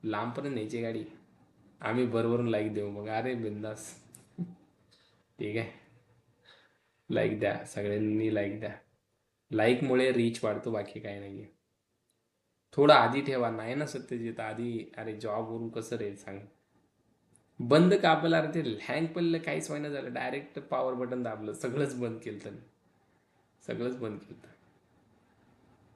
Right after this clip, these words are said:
मेन मेथड सिंक्रोनाइज स्ट्रिक्ट एफ पी पण करू शकतो. हां, करू शकतो, ते लय ॲडव्हान्स झालं, करू आपण ते. As a fresher एम एन सी कंपनी जॉईन करायला पाहिजे का?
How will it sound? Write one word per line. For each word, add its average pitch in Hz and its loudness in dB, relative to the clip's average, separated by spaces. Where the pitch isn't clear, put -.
मेन 123 6
मेथड 127 2
सिंक्रोनाइज 127 2
स्ट्रिक्ट 120 -2
एफ 117 0
पी 123 -6
पण 123 -2
करू 113 -2
शकतो. 110 -6
हां, 170 4
करू 170 0
शकतो, 147 -6
ते 135 2
लय 151 6
ॲडव्हान्स 127 2
झालं, 101 -2
करू 127 -4
आपण 107 -4
ते. - -16
As 123 0
a 135 2
fresher 131 0
एम 123 0
एन 123 -2
सी 123 -8
कंपनी 120 -2
जॉईन 117 0
करायला 117 -4
पाहिजे 113 -4
का? 117 -10